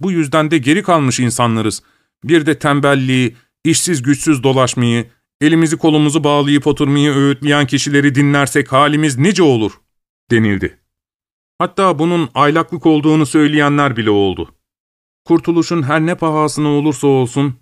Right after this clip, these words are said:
tutturulan yolda ilerlemeye devam etmekte olduğuna inananlar da, farklı yönleri denemekte olduğunu sananlar da,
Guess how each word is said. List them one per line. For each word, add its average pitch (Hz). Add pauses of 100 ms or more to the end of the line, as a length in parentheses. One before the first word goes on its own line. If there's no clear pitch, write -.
(380)
tutturulan 160
yolda 151
ilerlemeye 139
devam 143
etmekte 139
olduğuna 135
inananlar 131
da, 143 (460)
farklı 160
yönleri 156
denemekte 139
olduğunu 135
sananlar 139
da, 156